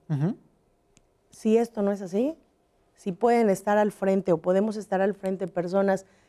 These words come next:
Speaker 2: que no queremos o no tenemos un compromiso real con la administración,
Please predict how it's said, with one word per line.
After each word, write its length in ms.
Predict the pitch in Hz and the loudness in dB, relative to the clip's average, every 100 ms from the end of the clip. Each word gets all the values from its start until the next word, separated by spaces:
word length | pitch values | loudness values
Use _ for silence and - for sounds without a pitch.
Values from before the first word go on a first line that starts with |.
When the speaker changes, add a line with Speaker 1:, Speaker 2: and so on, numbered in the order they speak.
| _ | _
Speaker 2:
que 160 | - 202 | 0 4
no 380 | 202 226 247 220 | 6 6 4 4
queremos 600 | 294 220 226 202 139 - _ - | 2 4 2 2 -2 -8 _ -2
o 100 | 196 | 2
no 580 | 208 226 247 269 285 285 _ _ _ | 4 4 4 4 2 -2 _ _ _
tenemos 680 | 233 208 214 220 240 220 220 | 2 4 4 4 4 2 0
un 140 | 220 | 0
compromiso 540 | 226 233 190 202 196 196 | 2 0 0 -4 -4 -6
real 300 | 185 185 190 | -4 -4 -4
con 140 | 185 | -8
la 60 | 170 | -8
administración, 840 | 175 165 165 - 170 190 226 285 | -8 -10 -12 -10 -8 -6 -6 -6